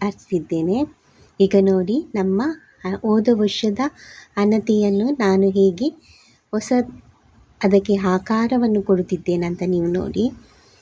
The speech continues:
ಮೊದಲಿಗೆ ನಾನು ಎಲ್ಲ ಹಣತೆಗಳಿಗೆ ಕೆಂಪು ಬಣ್ಣವನ್ನು ಹಚ್ಚುತ್ತಿದ್ದೇನೆ.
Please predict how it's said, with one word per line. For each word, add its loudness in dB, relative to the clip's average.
ಮೊದಲಿಗೆ 2
ನಾನು 0
ಎಲ್ಲ 4
ಹಣತೆಗಳಿಗೆ -2
ಕೆಂಪು 4
ಬಣ್ಣವನ್ನು -2
ಹಚ್ಚುತ್ತಿದ್ದೇನೆ. -4